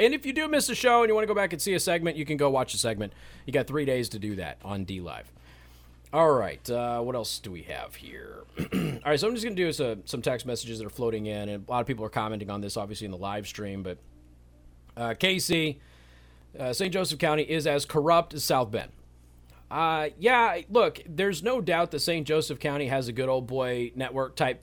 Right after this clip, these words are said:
deal happening, and everybody just kind of, uh, you know, rubs each other's back, and they're all shower buddies and that sort of thing. Not that there's anything wrong with being a shower buddy. I'm just saying, you know, in, in a political context, it's negative. Uh, but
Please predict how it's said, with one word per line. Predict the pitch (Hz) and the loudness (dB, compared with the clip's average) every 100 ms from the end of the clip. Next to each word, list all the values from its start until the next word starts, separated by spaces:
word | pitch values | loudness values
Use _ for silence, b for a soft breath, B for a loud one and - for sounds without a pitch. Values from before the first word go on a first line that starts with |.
| 135 | -8
deal | 127 131 120 | -2 0 0
happening, | 123 127 139 135 131 b b b b b - - | 0 0 0 -2 -4 b b b b b -20 -8
and | 123 123 120 | -4 -2 -4
everybody | - 139 127 135 131 | -4 -2 0 0 0
just | 123 - | -4 -2
kind | 131 120 | -2 -2
of, | 117 113 | -2 -2
uh, | 113 113 110 104 - | -2 -2 -4 -8 -10
you | 123 | -6
know, | 113 | -2
rubs | 120 123 | -2 -4
each | 113 135 | -4 -4
other's | 117 107 | -4 -4
back, | 113 117 113 110 | -2 0 -2 -4
and | 113 107 107 | -6 -4 -2
they're | 110 | -2
all | |
shower | 110 - 110 113 | -2 -2 0 0
buddies | 113 110 110 104 | -2 -2 -4 -6
and | 107 | -6
that | 104 | -8
sort | - 113 | -8 -6
of | |
thing. | 104 107 | -6 0
Not | 143 175 | 0 0
that | 175 | -2
there's | 170 | 0
anything | 190 170 170 | 0 0 0
wrong | 156 160 | 2 2
with | 160 | 2
being | 151 156 | 0 0
a | |
shower | 156 143 143 | 2 4 4
buddy. | 143 143 | 4 2
I'm | 135 | 0
just | 131 - | -2 -2
saying, | 127 131 | -2 -4
you | 120 | -4
know, | |
in, | 123 127 | -6 -6
in | 127 | -6
a | 110 | -8
political | 139 156 151 143 | 0 2 2 0
context, | 131 131 123 123 117 | -2 -2 -2 -4 -6
it's | 113 | -8
negative. | 120 120 123 - B B B B B B B - - 131 | -6 -6 -8 -10 B B B B B B B -20 -14 -6
Uh, | 135 135 | -4 -4
but | 135 170 170 | 2 2 2